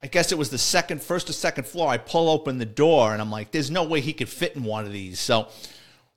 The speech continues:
we start, we're, we're following the water, tr-, the, um, the wet, the wet steps, right? And, like, probably about the third or fourth floor, it just stops. And, and it stops at one of these little garbage chutes. I go, "There is no way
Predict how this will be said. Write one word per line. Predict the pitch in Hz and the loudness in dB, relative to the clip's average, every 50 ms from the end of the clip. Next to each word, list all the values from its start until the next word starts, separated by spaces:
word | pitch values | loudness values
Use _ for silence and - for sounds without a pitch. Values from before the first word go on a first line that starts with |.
| _ _ | _ _
we | 139 151 156 | -4 -4 -2
start, | - - 185 160 135 | 0 2 0 0 2
we're, | 131 139 127 | 0 -2 -4
we're | - - 120 123 | -4 -8 -12 -12
following | 117 - - 165 165 170 175 180 175 175 170 | -8 0 2 4 4 6 4 4 2 0 0
the | 151 | 0
water, | 131 131 135 147 151 156 151 147 | 0 2 2 4 4 4 4 2
tr-, | 147 - - - | -2 -4 -12 -12
the, | 139 - 123 117 - 123 117 | -8 -6 -6 -6 -4 -2 -2
um, | 113 117 110 107 | -2 -2 -4 -4
the | 107 113 | -4 -4
wet, | 110 113 151 147 - 143 - - | 0 0 0 -2 -2 -6 -16 -12
the | 123 120 | -8 -6
wet | 117 135 143 139 | -2 -2 -2 0
steps, | - - - - 147 131 135 - 131 | -2 -2 0 0 -2 -2 -2 -4 -4
right? | 117 120 127 147 147 - | 0 2 2 2 0 0
And, | 123 120 123 120 | -4 -4 -4 -4
like, | 113 113 113 - - | -6 -6 -6 -8 -8
probably | - - 190 208 220 | -4 -4 -2 0 2
about | 202 180 - | 0 0 0
the | 139 | -4
third | 117 - 151 151 165 | -2 0 0 2 2
or | 147 | 0
fourth | - - 147 143 127 - - - | -2 -2 -2 -2 -2 -2 -6 -10
floor, | - 151 139 110 | -6 -4 -4 -4
it | - | -2
just | - 151 127 - - - | -2 0 0 0 -2 -2
stops. | - - - 139 113 87 - - - - - - _ _ _ _ _ | -2 2 2 2 2 0 -4 -6 -4 -4 -4 -6 _ _ _ _ _
And, | - 139 143 135 135 | 0 0 0 0 0
and | 139 139 139 | 0 0 0
it | 139 - | 0 0
stops | - - - 208 214 220 220 220 - | 0 0 4 4 4 4 4 4 0
at | 156 - | 0 2
one | 135 139 143 | 2 2 2
of | 135 135 | 2 0
these | 139 135 123 120 | -2 -2 -2 -4
little | 143 151 156 156 143 | -2 0 0 0 0
garbage | - - 156 165 185 170 151 127 - | 0 2 4 6 6 4 2 -2 -6
chutes. | - 113 - 127 | -6 -8 -8 -8
I | 120 - | -10 -10
go, | - 131 139 | -10 -12 -12
"There | 143 - 226 262 320 | -10 -8 -8 -8 -8
is | - 220 190 143 127 | -6 -4 -4 -4 -4
no | 131 135 143 165 202 247 285 311 320 339 330 - _ _ _ _ - | -4 -4 -2 -2 -2 0 0 2 2 2 2 0 _ _ _ _ -20
way | 127 127 131 139 160 151 120 104 87 78 80 | -18 -8 0 4 4 6 4 4 0 -6 -14